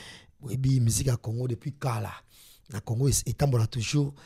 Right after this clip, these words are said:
Et na ndenge na biso, bien que ba pays, biso Afrique, ba mo copier biso, ba Niger, ba mo copier biso. Un mot mabanga, phénomène mabanga, ya ko déborder te. Mais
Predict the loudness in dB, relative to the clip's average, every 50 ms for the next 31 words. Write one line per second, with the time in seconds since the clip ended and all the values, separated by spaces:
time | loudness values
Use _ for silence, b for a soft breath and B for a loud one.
0 | b b b b b -10 -8 -6 -4 -2 2 8 10 10 10 10 8 8 6 4
1 | 2 2 2 2 2 2 2 2 4 2 2 0 -2 -4 -6 -4 -2 -2 0 2
2 | 2 0 0 0 0 -2 0 0 0 -2 -2 -4 -6 -6 -4 -2 0 0 0 0
3 | 0 0 0 0 -2 -4 -4 -4 -2 0 0 0 2 4 4 4 4 B B B
4 | B B B B B -2 0 2 2 2 2 0 0 0 0 -2 -2 -2 -2 -4
5 | -4 -4 -2 0 0 0 0 0 0 2 2 2 2 0 -2 -4 B B B B
6 | B B -2 0 2 4 8 10 10 12 12 12 10 10 12 10 10 10 10 8
7 | 8 6 4 -2 b b b b b b b -2